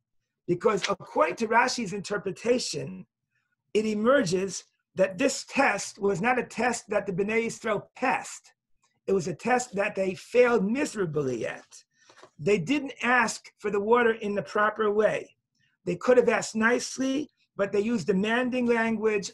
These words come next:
unrefined language in expressing their gripes regarding the water. Now, this is perplexing. Why would Hashem subject his people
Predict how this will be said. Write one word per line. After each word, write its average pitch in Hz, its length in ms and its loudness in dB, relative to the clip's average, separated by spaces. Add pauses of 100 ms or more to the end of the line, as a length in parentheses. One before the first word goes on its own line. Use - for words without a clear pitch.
(180)
unrefined 233 680 2
language 208 460 0
in 196 140 -4
expressing 208 600 -4
their 190 140 -2
gripes 208 680 0
regarding 196 400 0
the 180 100 -2
water. 165 320 -4 (500)
Now, - 80 -6
this 262 200 -4
is 208 140 -8 (400)
perplexing. - 680 -2 (100)
Why 233 300 2
would 311 160 0
Hashem 220 760 -2 (1160)
subject 269 680 2
his 214 220 0
people - 600 0